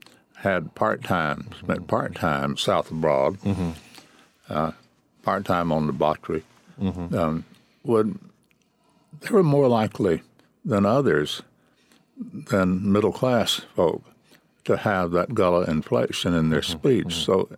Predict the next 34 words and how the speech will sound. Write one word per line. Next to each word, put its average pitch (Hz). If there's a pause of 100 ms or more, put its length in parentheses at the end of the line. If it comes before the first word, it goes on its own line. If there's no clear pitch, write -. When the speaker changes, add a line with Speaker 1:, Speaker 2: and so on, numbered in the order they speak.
Speaker 1:
there's 104
a 95
sense -
in 101
which 101
it 107
was 92 (840)
a 98
badge 101
of 98
esteem 135 (240)
Speaker 2:
Mm-hmm. 80 (340)
Speaker 1:
to, 90
to, - (220)
to -
be 90
able 156
to -
speak 110
that 82 (100)
way. 80 (1500)
Speaker 2:
You 104
mentioned 101
earlier 85
the 76
three 117
continents 101
you 90
had 85
to -
un-, 82
you 87
had 87
to 73